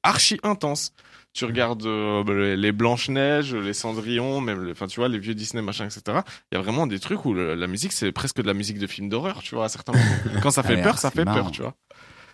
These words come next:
Speaker 2: Euh, c'est, c'est marrant que tu, tu dises ça, ça me rappelle juste un truc, euh,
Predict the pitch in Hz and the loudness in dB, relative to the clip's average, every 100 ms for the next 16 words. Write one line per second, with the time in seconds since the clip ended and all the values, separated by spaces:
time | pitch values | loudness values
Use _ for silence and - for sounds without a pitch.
0 | _ - 87 - - 104 107 113 143 139 | _ -6 -6 -6 -6 -2 4 6 6 4
1 | 98 90 - 92 101 143 131 95 98 101 | 4 4 2 -2 2 2 4 4 6 2
2 | 104 104 131 101 82 80 80 | 4 2 4 2 4 4 2